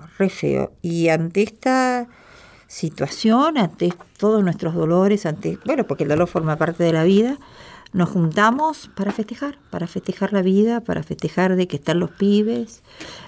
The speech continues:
para festejar que hay tantas cosas bellas por hacer, tantos proyectos, tanta gente que uno puede ayudar. Y desde este lugar, desde el lugar de ayudarnos,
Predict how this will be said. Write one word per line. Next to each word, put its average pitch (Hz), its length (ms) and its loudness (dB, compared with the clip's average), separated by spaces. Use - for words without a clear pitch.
para - 200 0
festejar 208 540 0
que 202 120 0
hay 185 80 2
tantas 190 380 -2
cosas 190 320 -6
bellas 202 640 -2
por 165 160 -4
hacer, 233 440 -4
tantos 180 360 -2
proyectos, 202 760 -4
tanta 180 320 -2
gente 180 340 0
que 170 60 -4
uno 170 180 0
puede 156 200 -2
ayudar. 180 420 -4
Y 190 140 6
desde 190 160 6
este 240 200 2
lugar, 247 460 4
desde 180 260 0
el 180 80 2
lugar 202 320 2
de 190 260 4
ayudarnos, 214 800 0